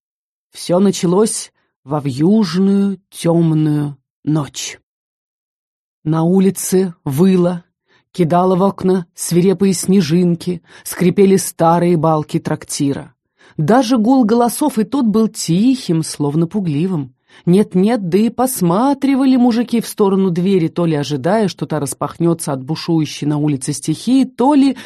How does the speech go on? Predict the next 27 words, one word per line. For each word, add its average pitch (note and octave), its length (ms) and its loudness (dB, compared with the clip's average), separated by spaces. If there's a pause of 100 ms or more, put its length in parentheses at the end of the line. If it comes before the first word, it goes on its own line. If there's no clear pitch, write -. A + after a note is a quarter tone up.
(220)
в - 120 -20
предчувствии G#3 1080 0
чего D#3 320 -4
более D3+ 480 -2 (120)
худого. D3 680 -2 (1040)
Трактирщица, B3+ 720 -2
уже D4+ 400 0 (160)
немолодая F3+ 720 2
и A#3 80 2
полная C#3+ 480 -2
женщина, C#3 640 -2 (360)
напряженно C4 800 2
разливала C4 520 2
в F#3+ 80 0
большие G#3 360 0
кружки F#3 460 -2
вино F3 560 2
и G3+ 140 2
не G#3+ 240 2
шутила, B3+ 720 -2
как C4 220 -4
обычно, E3 500 -4 (560)
а D4+ 120 0
лишь E4 260 2
хмуро C#4 440 2
смотрела A3+ 840 0
да F3+ 420 -2